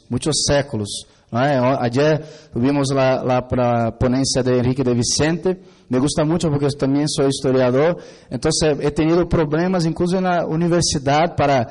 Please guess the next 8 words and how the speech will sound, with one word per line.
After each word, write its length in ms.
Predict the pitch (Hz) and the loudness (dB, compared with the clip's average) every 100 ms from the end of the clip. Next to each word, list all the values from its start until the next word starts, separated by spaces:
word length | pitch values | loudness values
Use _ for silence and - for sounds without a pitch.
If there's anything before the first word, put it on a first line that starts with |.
| - - | -8 -4
poner 280 | 147 147 165 | 0 2 2
algunas 300 | 156 156 160 - | 2 0 -2 -2
pesquisas, 420 | 143 127 160 170 | -2 -2 0 0
algunas 300 | 147 139 156 | 2 0 0
investigaciones 920 | 147 143 - 135 127 - 143 143 131 131 | 0 0 0 0 0 0 0 0 0 0
mías 320 | 135 175 165 - - - | 0 2 0 -4 -14 -20
sobre 720 | - 135 139 143 139 127 113 - - | -6 0 2 4 4 2 0 -6 -8
antigüedades, 960 | 135 135 131 131 120 143 160 156 147 | -4 0 0 0 2 2 4 2 2